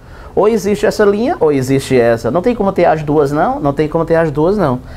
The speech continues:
Então, se essa linha azul existe, é impossível haver essa linha vermelha. Exato, não tem como, né, acontecer, ó.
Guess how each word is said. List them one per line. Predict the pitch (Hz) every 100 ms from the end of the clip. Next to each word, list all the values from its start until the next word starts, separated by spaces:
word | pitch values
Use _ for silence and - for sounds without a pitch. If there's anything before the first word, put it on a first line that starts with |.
| -
Então, | 156
se | 156 302
essa | 311 240
linha | 220 277 349
azul | - 220 180 175 170
existe, | 202 196 247 370 - 427 - - - - - -
é | 277
impossível | 269 381 302 320 277
haver | 202 175
essa | 180 175
linha | 170 175
vermelha. | 165 180 160 139 -
Exato, | 226 170 139 127 117 -
não | 170
tem | 208 240 247
como, | 143 131 113 110
né, | 139 202
acontecer, | 156 139 139 135 120
ó. | 113